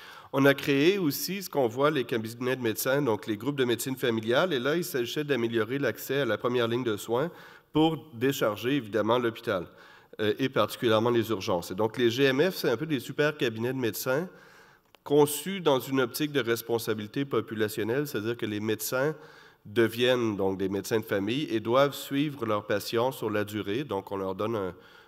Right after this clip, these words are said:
un forfait pour inscrire des patients et les suivre sur la durée. Et par ailleurs, les, les médecins, quand ils s'engageaient en, en G M F, l'État prenait en charge l'ensemble des équipements informatiques.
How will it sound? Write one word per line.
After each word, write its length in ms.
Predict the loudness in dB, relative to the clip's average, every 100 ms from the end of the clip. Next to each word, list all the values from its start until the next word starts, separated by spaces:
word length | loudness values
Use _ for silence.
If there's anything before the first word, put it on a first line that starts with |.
| -6
un 120 | -4
forfait 420 | -2 -4 -2 -2
pour 380 | -2 -2 -2 0
inscrire 300 | -2 0 0
des 120 | 0
patients 380 | 0 0 0 -2
et 80 | 0
les 140 | -2
suivre 500 | -4 -4 -4 -2 -4
sur 180 | -2 -4
la 120 | -4
durée. 280 | -2 -4 -6 -8 _ -20 -20 -20 -12 2
Et 200 | 2 4
par 180 | 4
ailleurs, 380 | 4 4 4 4
les, 240 | 2 -2 -2
les 180 | 0
médecins, 380 | 2 0 0 -4
quand 180 | -2 -2
ils 380 | -2 -4 -6 -6
s'engageaient 640 | -4 -2 0 0 0 0
en, 480 | 0 -2 -2 -4 -8 -10 -12 -6
en 160 | -4
G 140 | -2 0
M 320 | 2 4 2
F, 140 | 0 -12 -20 -8
l'État 340 | 2 4 4 4
prenait 240 | 4 6
en 120 | 6
charge 380 | 4 2 2 2
l'ensemble 420 | 4 2 4 2
des 140 | 0 -4
équipements 320 | -6 -2 0
informatiques. 800 | 0 0 -2 -2 -4 -8 -10